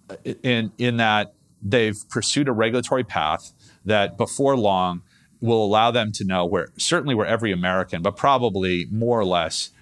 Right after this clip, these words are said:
everyone in the world, they'll probably more or less, um, figure out who owns what. And then if they do debase the, the dollar and the dollar does collapse, well, guess what? Politicians have this huge pool of capital gain that they can tax. And so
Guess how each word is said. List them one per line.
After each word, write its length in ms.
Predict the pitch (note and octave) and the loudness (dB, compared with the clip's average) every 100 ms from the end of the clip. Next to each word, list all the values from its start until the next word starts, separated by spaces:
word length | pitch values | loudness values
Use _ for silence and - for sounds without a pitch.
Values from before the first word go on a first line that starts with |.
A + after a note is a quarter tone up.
| _ - | _ -2
everyone 360 | A2 A#2 A2 | 0 0 0
in 60 | G2 | -2
the 80 | F2+ | -2
world, 240 | E2 D#2+ | -2 -2
they'll 100 | G#2+ | -2
probably 320 | - D3 B2 - _ _ _ _ - | 0 0 0 -6 _ _ _ _ -4
more 260 | C3 D#3 | 0 2
or 40 | C#3 | 4
less, 420 | A#2 A2 - - - - - - | 4 2 -2 -8 -16 -20 -14 -4
um, 560 | A2+ G2+ G2 F#2 - - - - _ _ _ - - | 0 0 -2 -8 -14 -20 -20 -20 _ _ _ -20 -18
figure 380 | - C3+ A2+ A2+ | -6 -4 0 0
out 160 | G2 | 0
who 160 | - A2 | -4 -6
owns 260 | G2+ F#2+ | -4 -6
what. 320 | F2+ F2 E2 E2+ - - - - | -6 -4 -4 -8 -16 -20 -20 -10
And 180 | G#2+ A2+ | -4 -2
then 360 | A2+ A2 G#2+ G2+ - - - | 0 0 0 -6 -12 -20 -4
if 160 | E3+ E3 | -4 0
they 140 | G#3+ | 2
do 200 | E3+ A#3+ | 2 2
debase 400 | A3 D3 C3 A#2+ | 0 2 0 0
the, 120 | - A#2 - | -6 -10 -8
the 100 | A#2 | -4
dollar 340 | G#2 G2 A#2 | 0 2 0
and 120 | A#2 | -2
the 40 | B2 | -2
dollar 260 | C3 C3+ | 0 0
does 280 | A#2+ E3 F3+ | 0 0 -2
collapse, 520 | - A2 G2 G2 - | -4 -2 0 0 -2
well, 100 | C#3+ | -6
guess 260 | C#3 E3 - | -2 -2 -2
what? 140 | D#3 | -4
Politicians 600 | - C#3 C#3+ - C#3 C3+ | 0 0 0 -4 -6 -6
have 160 | - B2 | -6 -2
this 140 | - - - | -2 -4 -6
huge 380 | E3+ F#3+ E3 - | -2 0 0 -4
pool 340 | - A3 G3 G#2+ | -6 -2 0 -2
of 100 | - | -2
capital 420 | - A#2 C3 A2 | -2 -2 -2 -4
gain 240 | G#2+ E3+ | -4 -4
that 120 | G#2+ | -4
they 120 | G2+ G2+ | -6 -6
can 140 | B2 | -8
tax. 400 | - - F#2 - | -6 -4 -4 -4
And 120 | B2 | -4
so 260 | - D3 | 0 0